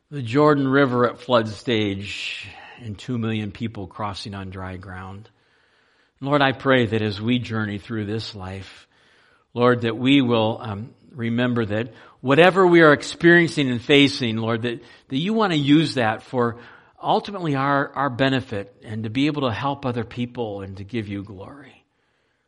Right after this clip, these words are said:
Lord, would you direct our lives? Lord, as we enter from new phase of life to new phase of life,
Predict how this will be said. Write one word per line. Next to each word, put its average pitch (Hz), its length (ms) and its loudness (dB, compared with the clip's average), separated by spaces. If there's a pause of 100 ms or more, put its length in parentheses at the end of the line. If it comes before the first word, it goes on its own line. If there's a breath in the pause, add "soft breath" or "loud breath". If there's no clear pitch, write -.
(320)
Lord, 156 200 0
would 135 180 2
you 202 100 -4
direct 123 420 0
our 107 180 -2
lives? 135 760 -8 (1300)
Lord, 127 380 4
as 117 180 -4
we 139 400 4
enter 131 380 0
from 110 560 -4
new 143 180 2
phase 143 640 0
of 131 140 -8
life 135 380 -4
to 120 100 -8
new 127 180 -4
phase 127 340 -6
of 113 140 -8
life, 104 540 -12